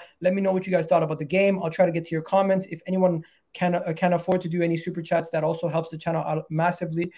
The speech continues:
Any super chats or anything else would help us massively. So please do do that also. But yeah, Gunnar Souls, man, just take it away. Do you have anything else to s-,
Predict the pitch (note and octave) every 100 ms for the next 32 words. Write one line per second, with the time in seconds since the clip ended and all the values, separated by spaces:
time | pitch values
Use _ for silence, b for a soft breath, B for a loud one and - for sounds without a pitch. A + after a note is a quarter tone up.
0 | B B - F3 E3+ F3+ E3 F3 D#3+ -
1 | E3 D#3+ E3 D#3+ - D#3+ D#3+ D#3+ E3 D#3+
2 | - B B C#3+ D#3 D#3 D#3 D#3 D#3 -
3 | E3 D#3+ D#3 D3+ D#3 D3+ D3 D#3 E3 E3+
4 | E3+ B B - D3 D#3+ D3+ C#3+ F3 F3
5 | E3+ C#3+ C#3+ C#3+ D#3 E3 D#3+ D3 C3+ D#3
6 | E3 F3 E3+ D#3+ D#3+